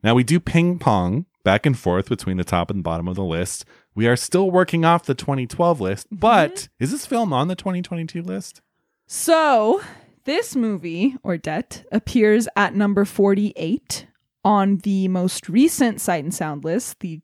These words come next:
Speaker 2: two thousand twenty-two. However, we are going off of the twenty twelve list because
Speaker 1: We wanna finish it up.
Speaker 2: we started the podcast when it was just twenty twelve.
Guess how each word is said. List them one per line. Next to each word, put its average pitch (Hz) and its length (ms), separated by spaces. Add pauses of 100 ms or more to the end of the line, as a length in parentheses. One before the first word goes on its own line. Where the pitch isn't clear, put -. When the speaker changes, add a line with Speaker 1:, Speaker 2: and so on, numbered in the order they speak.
Speaker 2:
two - 140
thousand 165 360
twenty-two. 220 520
However, 254 840
we 311 180
are 294 100
going 226 340
off 175 240
of 165 120
the 160 100
twenty 214 320
twelve 165 420
list 139 560
because 170 640 (580)
Speaker 1:
We 107 80
wanna 143 200
finish 151 300
it - 60
up. 214 220
Speaker 2:
we 269 140
started 247 360
the 370 80
podcast 349 720
when 330 100
it 339 40
was 339 140
just 370 220
twenty 453 1000
twelve. 285 640